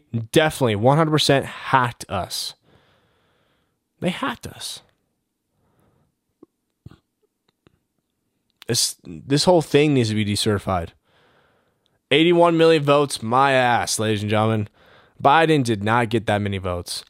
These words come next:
I believe that Trump is the most popular president in American history. I think he was more popular than Ronald Reagan. And Ronald Reagan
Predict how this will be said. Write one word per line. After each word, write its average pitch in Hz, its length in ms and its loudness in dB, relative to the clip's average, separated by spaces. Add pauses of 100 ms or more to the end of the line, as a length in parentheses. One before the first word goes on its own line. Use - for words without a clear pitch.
(460)
I 156 200 4
believe 143 400 4
that 107 160 0
Trump 139 460 0
is 123 140 -2
the 127 120 -2
most 131 420 0
popular 160 760 2 (340)
president 123 580 -2 (380)
in 123 80 -2
American 113 400 -2
history. 95 460 -8 (2750)
I 160 120 -2
think 190 160 2
he 156 80 4
was 139 200 2
more 139 280 4
popular 123 640 0
than 101 180 -4
Ronald 110 320 -2
Reagan. 113 380 -6 (680)
And 104 160 -6
Ronald 175 260 4
Reagan 247 440 2